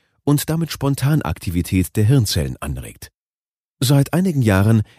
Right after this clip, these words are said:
ist die Magnetstimulation als Behandlungsmethode gegen Depression zugelassen.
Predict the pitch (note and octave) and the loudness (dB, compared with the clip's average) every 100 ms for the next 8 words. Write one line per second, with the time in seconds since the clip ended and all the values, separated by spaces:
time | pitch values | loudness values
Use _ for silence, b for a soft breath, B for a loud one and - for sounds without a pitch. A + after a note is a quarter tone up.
0 | - C#3+ - D3 B2 D3 - - G#2 F#2 | -4 -2 0 -2 0 -2 -2 0 0 0
1 | - A2+ G#2 B2 F2+ - D#2+ F2+ A#2+ F2+ | 0 2 2 2 -2 -4 -4 -2 0 0
2 | F2 - F2+ F#2+ F#2 G2+ G#2+ A#2 B2 G2+ | -2 -4 -2 0 2 0 0 -2 -2 -2
3 | - G2 - D2+ D#2 - A2+ D#2+ B1+ - | -4 -4 -2 -2 -4 -2 -2 -2 -8 -10
4 | - | -12